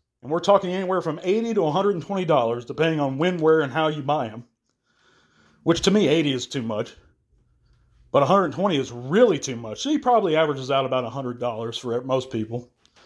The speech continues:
But you're talking about struggling to find 'em. I mean, it's just a lot of money to begin with.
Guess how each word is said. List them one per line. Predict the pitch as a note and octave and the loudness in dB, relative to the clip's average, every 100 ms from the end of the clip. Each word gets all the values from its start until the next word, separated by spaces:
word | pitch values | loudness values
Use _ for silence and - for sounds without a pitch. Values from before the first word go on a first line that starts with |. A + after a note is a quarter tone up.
| _ _ _ _ _ _ _ _ _ _ _ _ | _ _ _ _ _ _ _ _ _ _ _ _
But | C#3+ | 2
you're | D3 | 4
talking | D#3 G3+ F#3+ | 4 4 2
about | E3+ E3 D#3+ | 0 0 0
struggling | - F3 G#3 A3+ | 0 0 2 -2
to | A#3+ | -4
find | - C#3+ A#2+ | -4 -4 -4
'em. | B2 E3 - _ _ _ _ _ _ _ _ _ _ _ _ _ _ | -8 -10 -16 _ _ _ _ _ _ _ _ _ _ _ _ _ _
I | D#3+ | 0
mean, | F#3+ F#3 | 2 2
it's | F3+ | 2
just | C4+ B3 | 2 2
a | |
lot | E3 D3+ G#3 | 4 6 6
of | G#3 | 2
money | D3+ B2 C3 D#3+ _ _ _ | -2 -4 -6 -12 _ _ _
to | C#3+ | -6
begin | C3+ C3 E3 A2+ | -4 -2 -2 -4
with. | G2 B2+ | -8 -10